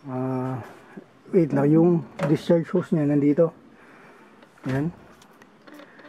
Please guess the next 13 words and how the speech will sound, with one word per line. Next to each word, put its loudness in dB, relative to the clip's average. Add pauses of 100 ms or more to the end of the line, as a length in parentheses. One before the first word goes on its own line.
(420)
Ito, 4
laging 2
sumasabog. 0 (840)
Kaya, 0 (540)
yung 0
ordinaryos 0
lagi 0
sumasabog. -2
Kaya 0
ito, -4 (1120)
nagpalit 0
kami 0
ng 2